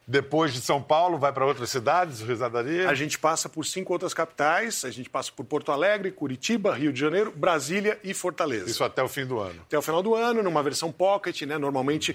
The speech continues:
Speaker 2: uma semana, né? Um final de semana pra cada outra capital.
Speaker 1: Tá. Vamos já, então, agora apresentar alguns produtos do Risadaria. Na verdade,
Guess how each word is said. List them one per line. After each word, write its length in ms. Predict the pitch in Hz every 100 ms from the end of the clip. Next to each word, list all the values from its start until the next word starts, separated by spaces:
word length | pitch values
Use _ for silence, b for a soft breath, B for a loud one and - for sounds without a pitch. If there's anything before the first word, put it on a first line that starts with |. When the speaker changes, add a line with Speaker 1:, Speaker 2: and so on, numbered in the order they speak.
| 98 104
Speaker 2:
uma 120 | -
semana, 420 | - 143 156 131
né? 60 | 139
Um 80 |
final 180 | 120 156
de 60 | 151
semana 260 | 143 156
pra 160 | 147 139
cada 500 | - 135 131 127 123
outra 200 | 123 131
capital. 420 | 127 123 - 90 - - _
Speaker 1:
Tá. 100 | - - B B -
Vamos 220 | 240 185
já, 80 | 214
então, 320 | 143 208 202
agora 320 | 151 160 180
apresentar 560 | 156 170 151 147 165 160
alguns 460 | 131 117 143 - - B - -
produtos 760 | 220 127 220 247 - 123 98
do 100 | 110
Risadaria. 640 | 117 110 120 117 107 113
Na 100 | 147
verdade, 680 | 160 151 147 180 185 180 160